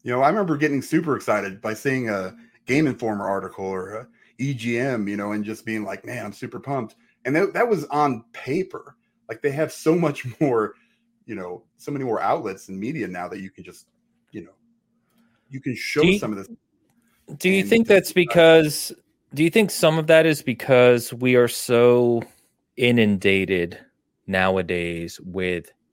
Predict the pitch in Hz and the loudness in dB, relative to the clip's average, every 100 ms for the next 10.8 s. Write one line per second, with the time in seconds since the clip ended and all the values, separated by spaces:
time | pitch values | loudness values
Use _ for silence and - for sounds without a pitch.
0 | _ - 120 123 - - 117 92 87 98 | _ -6 0 0 0 -6 -4 -2 -2 -4
1 | - - 113 120 123 143 139 143 139 147 | -6 -8 -4 -4 -4 -4 -4 -4 -2 0
2 | 160 180 - - _ _ _ _ _ - | 0 -2 -8 -18 _ _ _ _ _ -12
3 | 104 110 110 98 98 98 95 95 92 _ | 2 4 4 4 4 4 4 2 -2 _
4 | _ _ _ _ _ 98 95 90 92 107 | _ _ _ _ _ 0 2 2 2 2
5 | 87 104 101 117 135 139 143 151 175 - | 2 2 2 4 2 2 0 0 -2 -4
6 | 170 - 151 170 165 208 175 147 151 123 | -4 0 0 2 2 4 4 4 4 4
7 | 110 120 196 175 123 127 113 104 120 90 | 2 0 0 0 2 4 4 4 4 2
8 | 101 98 113 135 151 165 156 117 110 - | 2 2 2 -2 -2 4 6 4 0 -8
9 | 135 123 123 117 92 85 82 101 92 95 | 0 2 0 -2 -6 -4 -2 -2 0 -2
10 | 95 90 90 87 87 95 76 64 | -2 -4 -6 -6 -4 -4 -4 -6